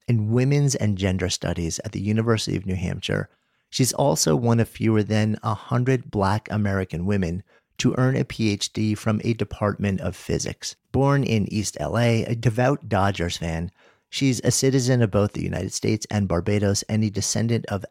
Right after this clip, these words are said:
Afro-Caribbean and Ashkenazi Jewish immigrants, and she decided to become a theoretical physicist at such a young age.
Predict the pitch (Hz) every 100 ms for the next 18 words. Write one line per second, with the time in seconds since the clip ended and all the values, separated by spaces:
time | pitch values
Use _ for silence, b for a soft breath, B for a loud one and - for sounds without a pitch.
0 | - 104 107 127 123 120 107 98 90 85
1 | 85 71 - 110 123 - 110 98 98 95
2 | 95 98 90 - 107 101 95 87 90 -
3 | - _ - 131 151 139 135 135 151 165
4 | - 127 - 117 107 - 104 - 104 95
5 | 92 92 101 - 95 90 - 85 87 -
6 | _ _ _ - 110 - - 117 110 -
7 | - 98 98 95 92 90 87 85 -